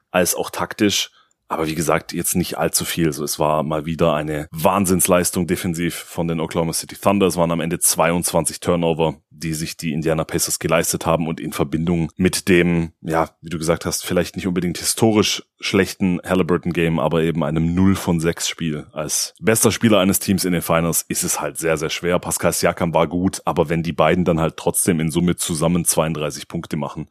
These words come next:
und auf der anderen Seite Shea einunddreißig und J-Dub vierzig, ja, das ist dann einfach wahnsinnig, wahnsinnig schwierig, ein solches Spiel zu gewinnen. Aber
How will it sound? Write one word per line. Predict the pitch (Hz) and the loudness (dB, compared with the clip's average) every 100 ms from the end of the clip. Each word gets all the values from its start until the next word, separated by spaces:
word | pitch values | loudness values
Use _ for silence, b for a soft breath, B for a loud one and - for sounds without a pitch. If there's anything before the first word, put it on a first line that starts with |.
| - | 0
und | 95 | 2
auf | 87 | 4
der | 87 | 4
anderen | 87 | 6
Seite | 85 82 | 4 2
Shea | - - 90 90 | 0 2 2 2
einunddreißig | 82 87 87 80 78 80 78 | 0 0 -2 -2 -2 -2 -6
und | 78 73 | -6 -4
J-Dub | 82 80 76 | -2 -2 -4
vierzig, | - 78 - 78 - - _ _ _ | -6 -8 -6 -6 -10 -16 _ _ _
ja, | - - - | -14 -14 -12
das | - - - - - B B B B B - | -8 -2 0 -2 -6 B B B B B 0
ist | 104 - | 2 2
dann | 92 | 2
einfach | 73 80 82 - | 2 -2 -4 -2
wahnsinnig, | 76 78 76 80 73 | 0 0 -2 -4 -2
wahnsinnig | 76 73 73 - | -4 -4 -8 -10
schwierig, | 82 76 78 76 | -8 -8 -8 -8
ein | 80 | -6
solches | 78 73 | -6 -8
Spiel | - 78 | -10 -10
zu | 76 | -8
gewinnen. | 80 87 95 | 0 2 2
Aber | 65 76 95 123 - | 0 4 6 4 -2